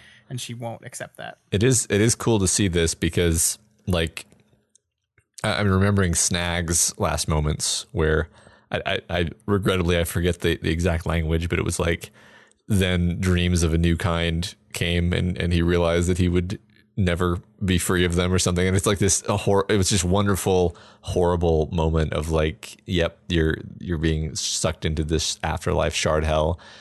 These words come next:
Speaker 2: But Ashley just has a different attitude about it, and she's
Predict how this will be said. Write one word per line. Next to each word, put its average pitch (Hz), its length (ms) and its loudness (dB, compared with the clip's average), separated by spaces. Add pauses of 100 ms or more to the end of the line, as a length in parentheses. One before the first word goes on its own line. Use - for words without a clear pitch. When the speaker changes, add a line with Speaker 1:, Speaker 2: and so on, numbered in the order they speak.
(260)
Speaker 2:
But 80 340 -2
Ashley 82 320 -2
just 78 160 -2
has 80 160 0
a 78 60 0
different 78 320 -2
attitude 80 380 -2
about 76 300 0
it, 80 200 -2
and 80 120 -4
she's - 480 -2